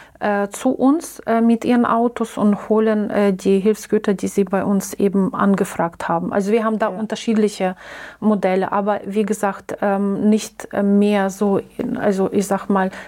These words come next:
Speaker 1: zu Beginn waren das in den ersten zwei, drei Wochen, glaube ich, waren es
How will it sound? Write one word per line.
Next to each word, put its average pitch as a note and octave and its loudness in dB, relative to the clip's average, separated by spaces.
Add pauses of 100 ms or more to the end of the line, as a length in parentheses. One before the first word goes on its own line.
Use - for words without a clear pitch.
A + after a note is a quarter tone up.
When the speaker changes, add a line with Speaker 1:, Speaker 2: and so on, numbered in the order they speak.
Speaker 1:
zu G3 -2
Beginn A3 0
waren G3+ -2
das G3 -4
in G3 -2
den G3 0
ersten G3+ -2 (260)
zwei, G3+ -2
drei G3+ -2
Wochen, G#3+ -2
glaube F#3+ -2
ich, - -4
waren G3 -2
es G3 -6